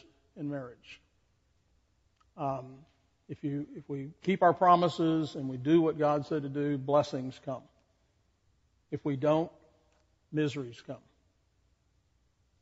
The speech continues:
I'm not saying it's simple, but it is, um, I'm not saying it's easy, but I am saying it's simple. It is pretty much, that's the way it works. Um,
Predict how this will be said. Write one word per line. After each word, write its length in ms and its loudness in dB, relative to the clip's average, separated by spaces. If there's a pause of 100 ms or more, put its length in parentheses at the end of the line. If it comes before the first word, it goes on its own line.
(520)
I'm 140 -12
not 180 2
saying 220 4
it's 180 -2
simple, 500 -2 (280)
but 120 -4
it 100 -6
is, 500 2 (1080)
um, 520 -2 (840)
I'm 60 -6
not 160 0
saying 180 6
it's 180 0
easy, 440 0
but 80 -6
I 120 -2
am 140 0
saying 220 -2
it's 180 -16
simple. 260 -10 (240)
It 100 -8
is 400 -6 (500)
pretty 180 -4
much, 260 -4 (640)
that's 180 -12
the 60 -6
way 100 -4
it 100 -10
works. 320 -14 (1600)
Um, 520 0